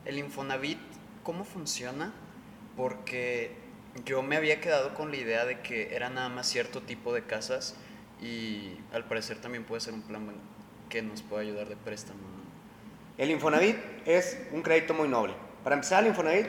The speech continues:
Speaker 2: véanlo de esta forma simple. El Infonavit es un banco que te va a prestar por una casa de cualquier nivel. No importa si la casa vale cuatrocientos mil pesos o si la casa vale cuarenta millones de pesos, puedes comprarla por medio del Infonavit. Sí, nada más que el Infonavit está topado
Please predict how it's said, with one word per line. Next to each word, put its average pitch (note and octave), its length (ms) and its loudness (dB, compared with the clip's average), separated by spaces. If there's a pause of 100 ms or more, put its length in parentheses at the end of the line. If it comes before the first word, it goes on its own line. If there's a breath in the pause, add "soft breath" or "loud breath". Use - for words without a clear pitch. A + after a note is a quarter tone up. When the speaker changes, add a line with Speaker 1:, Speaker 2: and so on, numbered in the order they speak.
Speaker 2:
véanlo D#3+ 340 10
de D#3+ 60 6
esta D#3 180 2
forma D3 320 4
simple. D3+ 380 0
El C#3 80 0
Infonavit B2 320 -4
es - 80 -8
un C#3+ 100 0
banco C#3+ 460 4
que B2 100 -2
te C3 140 4
va C3 60 12
a B2+ 60 4
prestar - 320 4
por D3 100 4
una D3 140 2
casa D3 460 4 (100)
de C3 140 6
cualquier B2+ 400 6
nivel. B2 320 6
No D3 80 2
importa E3+ 400 6
si D3+ 100 2
la C3+ 140 4
casa D3 240 6
vale D3+ 180 8
cuatrocientos A2+ 560 2
mil C#3+ 200 2
pesos E3+ 400 6
o A#2+ 100 2
si C3 80 2
la A#2+ 140 4
casa B2+ 240 6
vale C#3 220 8
cuarenta C3+ 400 8
millones C3+ 340 6
de B2+ 80 2
pesos, D#3 420 4
puedes C#3+ 240 8
comprarla C3 400 4
por A2+ 140 2
medio A#2 140 4
del B2+ 80 4
Infonavit. E3+ 360 6 (280)
Sí, G#3 180 2
nada B2 160 4
más B2+ 160 2
que D#3+ 80 0
el D#3 60 2
Infonavit B2+ 300 2
está - 240 0
topado D3 380 8